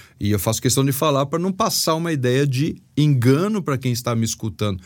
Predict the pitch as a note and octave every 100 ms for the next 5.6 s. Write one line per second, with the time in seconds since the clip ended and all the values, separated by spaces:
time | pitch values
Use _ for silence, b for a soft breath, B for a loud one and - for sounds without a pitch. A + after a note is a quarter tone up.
0 | B B - - F3+ E3 E3 - F3+ A#3+
1 | A3+ B3 B3 D3+ A2+ - F3 F3 F3+ C3
2 | F3 G#3 B3+ A3+ B2+ G2 B B B B
3 | B C3 B2 E3+ F#3 B2 - - D3+ C3+
4 | A#2+ A2+ B2+ A#2+ A#2 A2+ G#2+ G2+ A#2 A2
5 | G#2 G2+ F2+ - A#2 A2+